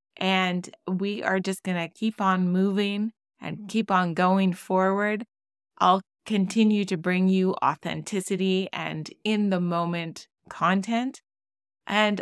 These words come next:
I'll always have the show notes, in the show notes, I'll have the show sponsors.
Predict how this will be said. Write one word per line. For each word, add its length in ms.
I'll 200
always 480
have 560
the 100
show 300
notes, 600
in 260
the 80
show 240
notes, 300
I'll 220
have 280
the 80
show 280
sponsors. 840